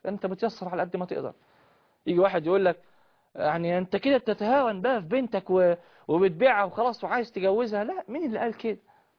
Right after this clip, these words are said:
يعني أنت بدل ما تطلب مية جرام، طب ما تطلب، آه، عشرين، تلاتين جرام، أربعين جرام. تمام. يعني قال لك: "والله يا عمي"، الولد بيقول لك: "والله يا عمي أنا أقدر على كذا"، فاشتري منه.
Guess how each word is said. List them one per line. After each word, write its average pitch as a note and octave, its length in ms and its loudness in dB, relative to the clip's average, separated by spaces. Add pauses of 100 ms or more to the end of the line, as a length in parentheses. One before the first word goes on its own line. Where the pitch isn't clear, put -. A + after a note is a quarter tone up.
(1120)
يعني C#3+ 140 0
أنت F#3 140 -4
بدل G#3+ 240 2
ما F3+ 100 -6
تطلب F#3+ 320 -4
مية G3 160 0
جرام، F3 500 0 (480)
طب C#3+ 120 -2
ما D#3+ 80 -2
تطلب، G3 480 -2
آه، E3+ 380 2
عشرين، G#3+ 300 -6
تلاتين F3+ 340 -2
جرام، F3 340 -4 (1120)
أربعين E3 460 0
جرام. D#3+ 440 -4 (1040)
تمام. B2+ 440 -6 (680)
يعني E3+ 300 0
قال G3 180 2
لك: F#3 160 0
"والله F3 280 2
يا E3 120 0
عمي"، E3+ 340 -2
الولد E3+ 300 0
بيقول D#3 160 -2
لك: D#3 160 -2
"والله F#3 200 2
يا F3+ 80 2
عمي F3 280 -4
أنا F#3 100 0
أقدر E3 200 0
على D3 120 0
كذا"، D#3+ 240 -6
فاشتري F3+ 320 -6
منه. C4 300 -8